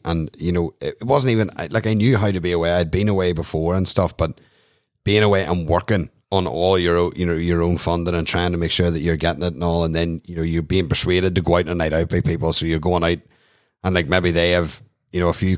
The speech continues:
a few hundred more quid in their bank at that stage than you do, but they're like, "Oh, sure, we'll go on, we'll stay out," and you're like, "Oh, Jesus, right, okay." And then you wake up the next day and you're like, "It's,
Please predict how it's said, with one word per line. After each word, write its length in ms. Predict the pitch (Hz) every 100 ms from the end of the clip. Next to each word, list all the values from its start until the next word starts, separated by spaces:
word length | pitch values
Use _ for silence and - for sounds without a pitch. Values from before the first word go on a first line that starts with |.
| -
a 60 | -
few 180 | - 98
hundred 220 | 92 85
more 180 | 87 87
quid 220 | 95 90
in 80 | 87
their 180 | 92
bank 240 | 92 104 101
at 80 | 92
that 180 | 104
stage 300 | - 101 90
than 160 | 85 87
you 140 | 92
do, 180 | 107 110
but 100 | 87
they're 100 | 90
like, 160 | 92 92
"Oh, 80 | 107
sure, 160 | -
we'll 120 | 110 107
go 140 | 113
on, 160 | 113 113
we'll 100 | 104
stay 320 | - 107 127
out," 240 | 123 95 -
and 140 | 95
you're 100 | 90
like, 140 | 87 71
"Oh, 140 | 55 -
Jesus, 460 | - 78 76 73
right, 140 | 78 76
okay." 320 | 78 80 80 - - - - -
And 80 | 101
then 80 | 92
you 60 |
wake 160 | 87 82
up 80 | 87
the 80 |
next 220 | 85 82 -
day 160 | 82
and 100 | 85
you're 80 | 82
like, 160 | 78 76
"It's, 220 | 73